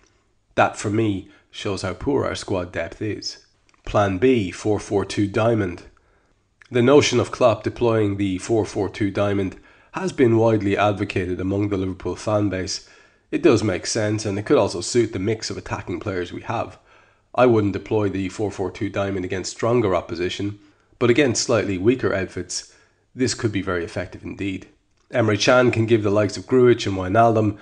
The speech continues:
the license to roam forward, whilst the creative influence of Felipe Coutinho cannot be doubted. Divock Origi supporting Daniel Sturridge up top also ensures our attacks aren't isolated. Plus, with Alberto Moreno on the side, the formation will have more pace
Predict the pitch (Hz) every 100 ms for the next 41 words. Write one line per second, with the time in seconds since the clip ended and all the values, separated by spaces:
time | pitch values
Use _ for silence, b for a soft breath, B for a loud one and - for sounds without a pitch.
0 | B B 92 92 - 90 - 90 87 80
1 | 110 110 113 87 b b b b b 120
2 | 113 - - 110 101 131 123 107 104 117
3 | 113 95 90 - 98 90 85 - 107 -
4 | 110 104 92 - 92 92 - 95 87 90
5 | 87 - _ _ _ _ _ 117 139 123
6 | 113 113 123 110 104 120 139 131 117 113
7 | 113 95 - 123 110 98 104 98 - 131
8 | 120 - 131 - - 131 107 - 123 107
9 | 110 98 - 98 95 107 92 82 113 113
10 | 107 98 92 85 b b b - 147 117
11 | - 131 117 - - 101 107 101 98 101
12 | 127 113 101 92 - 107 101 90 B B
13 | B - 117 139 147 151 131 117 98 107
14 | 101 95 101 92 127 123 104 - B